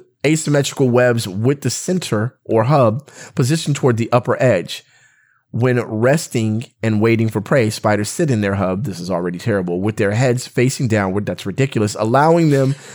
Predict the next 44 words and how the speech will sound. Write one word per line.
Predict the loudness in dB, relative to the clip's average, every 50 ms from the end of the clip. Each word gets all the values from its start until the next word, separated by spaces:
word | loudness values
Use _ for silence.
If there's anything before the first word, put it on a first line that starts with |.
| -20 -18 -8
to | -4 -4 -2
quickly | 0 2 2 2 2 0 -2
pounce | 0 0 2 0 0 0 0
on | 0 2
their | 2 2 2
prey | 0 0 2 2 2 2 0 -4 -8 -16 -18 -8 -4
in | -2 -2
the | 0 0
direction | 0 0 0 2 0 0 -2 -4 -4 -4 -4 -4 -6 -10 -20 -20 -20 -6 -2
of | 0 0 0 2
gravity. | 2 4 4 4 2 0 -2 -2 -2
And | 0 2 4 4
this | 2 2 0
is | -4 -6 -6 -8 -8
the | -6 -6 -6
problem | -4 -2 0 0 2 2 2 2 2
that | 0 0
I | 0 0
have, | 0 0 0 0 0 0 -2 -6 -10 -16 -20 -20 -10 _
because | -4 -4 -2 0 0 0 0 0 -2 -6 -12 -16 _ _ -8
you're | -4 -2 -2 0
bringing | 0 0 0 0 2
these | 0 0 -2 -2
things | -4 -4 -4 -6
into | -6 -8 -6
space | -4 -2 -2 -2 -2 -4 -6 -10 -10 -6
to | -4 -4 -4
find | -2 0 0 0 2 2
a | 0
way | 0 0 -2
to | -2 -4 -6 -6
enlarge | -4 0 2 2 2 2 0
themselves | -4 -8 -8 -6 -4 -4 -2 -4 -4 -6 -8
and | -10 -10 -8 -6
come | -6 -6 -6
back | -6 -8 -10 -10
and | -10
attack | -6 -4 -4 -4 -4 -4
us. | -8 -12 -14 -16 -18 _ _ _ _ _ _ _ -18 -14
So, | -6 -2 0 2 2 0 -2 -8 _ _ _ _ _ _ _ _ _ _ -20 -20 -20 -20 _ _ _ _ _ _ _ _ _ _ _ _ _ _ _ _ _ _ _ _ _ _ _ _ _ _ _ -12
scientists | -6 -2 0 0 0 0 -2 -4 -4 -2
figured | 0 0 2 2 4
this | 2 2 2 2
out. | 4 4 4 2 2 -2 -8